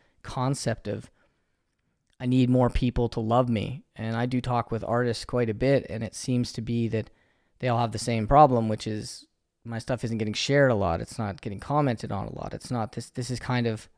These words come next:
all of us feel this way. I've worked with so many bands now, and they all feel the same way. They're like, "It's really hard to get traction." It's like, the first thing you need to know is, like, when you made your art, was there an emotional response when you made your art?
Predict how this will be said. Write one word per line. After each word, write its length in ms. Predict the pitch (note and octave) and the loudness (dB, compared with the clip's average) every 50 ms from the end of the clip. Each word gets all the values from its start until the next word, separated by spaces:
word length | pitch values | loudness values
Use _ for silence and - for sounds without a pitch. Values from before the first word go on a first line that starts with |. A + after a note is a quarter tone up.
| _ _ _ | _ _ _
all 220 | G2+ A#2 C#3 D#3 | 0 2 4 4
of 60 | D3 B2+ | 4 2
us 140 | A#2 - | 0 -2
feel 180 | - - A#2 A2+ | -4 -6 -6 -6
this 160 | B2 - - | -6 -6 -6
way. 120 | B2+ A2+ G#2+ | -6 -4 -4
I've 100 | A2+ B2+ | -2 -2
worked 220 | C3+ C3 - - | -2 -4 -4 -4
with 80 | B2+ - | -6 -4
so 160 | - - C#3 | -2 -2 0
many 140 | C3 B2+ A#2 | 0 0 0
bands 420 | A#2 B2 B2 C3 C#3+ D#3 C#3 C#3+ | 0 0 0 0 0 0 0 0
now, 240 | C#3+ C#3+ D3+ D#3 D#3 | 0 0 0 0 0
and 200 | C#3 B2 A#2+ - - - - - - - - - _ _ _ - - _ _ | 0 -2 -4 -6 -10 -16 -16 -16 -16 -18 -20 -20 _ _ _ -20 -20 _ _
they 100 | - C3+ | -2 0
all 120 | C3+ C3 | 0 0
feel 180 | B2 - C3 B2 | 2 2 2 2
the 60 | B2 | 2
same 280 | - - B2+ B2 A#2 A#2 | 2 2 2 2 2 4
way. 180 | B2 C#3 C3+ | 4 2 2
They're 120 | C3 B2 - | 2 0 -2
like, 140 | - - - | -4 -6 -6
"It's 160 | B2 - - | -8 -8 -2
really 200 | C3+ C#3 C3+ B2 | 0 2 2 2
hard 220 | A2 A#2 A#2+ A#2+ A#2+ | 2 0 -2 -4 -4
to 60 | A#2 | -6
get 120 | A2+ - | -8 -8
traction." 560 | - - B2+ C3 D3+ D#3+ - - B2 A2+ A#2 - - - _ _ _ _ _ _ _ _ _ _ _ _ _ _ _ _ _ _ | -4 -2 0 2 2 0 0 -4 -6 -6 -8 -10 -14 -20 _ _ _ _ _ _ _ _ _ _ _ _ _ _ _ _ _ _
It's 100 | _ - | _ -12
like, 80 | C#3 | -10
the 80 | B2+ C#3 | -10 -2
first 240 | - E3 F#3 F3 - | 2 4 4 4 6
thing 80 | E3 | 4
you 60 | C#3+ C3 | 6 6
need 180 | B2+ B2 A#2+ | 6 4 2
to 100 | - C3 | 0 0
know 260 | A#2+ A#2+ A#2+ A#2+ A#2+ | 0 0 0 0 0
is, 160 | B2+ C3 - - | -2 -2 -2 -2
like, 280 | A#2+ A2+ A2+ - - - _ - - _ _ _ _ _ _ _ _ _ | -2 -2 -2 -6 -10 -20 _ -20 -20 _ _ _ _ _ _ _ _ _
when 200 | B2 C3+ D#3 F3 | -2 0 4 4
you 120 | F3 D#3+ | 6 6
made 200 | D3 C#3+ C#3 B2 | 8 6 6 6
your 140 | B2+ B2 - | 6 2 2
art, 360 | - C3+ C#3+ C3 B2+ - - | 4 4 4 4 4 0 -2
was 160 | A2+ A2+ A#2+ | -4 -4 0
there 140 | C3 B2+ B2 | 2 4 4
an 80 | B2 A#2+ | 4 4
emotional 440 | A#2 A#2 A#2+ B2+ A#2+ - C3 A#2+ | 4 2 2 2 0 0 -2 -2
response 500 | A2 G#2+ - - - B2 A#2 A#2+ A#2 - | -2 -2 -4 -4 -4 -2 -2 -2 -2 -2
when 160 | - A#2 A2 G#2+ | -4 -2 -2 0
you 80 | G#2+ | 0
made 240 | G#2 G#2+ G#2+ G#2 A#2 | 0 0 -2 -2 -2
your 100 | A2+ - | -2 -2
art? 300 | - B2 A2+ - - - | -2 -2 -2 -4 -6 -12